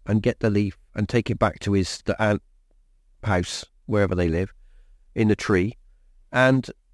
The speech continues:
that's it. That's his, and then he, uh, maybe have a sleep and have dinner or whatever, but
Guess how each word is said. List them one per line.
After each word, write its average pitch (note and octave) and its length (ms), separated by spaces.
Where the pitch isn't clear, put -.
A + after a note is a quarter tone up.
that's D3+ 300
it. F3+ 260
That's C#3 260
his, C3 200
and A#2+ 160
then B2 80
he, B2 160
uh, A#2+ 40
maybe A#2 240
have G#2+ 120
a G2 40
sleep A2 360
and G2+ 360
have G#2 220
dinner G#2+ 280
or G#2 100
whatever, G#2 380
but B2 220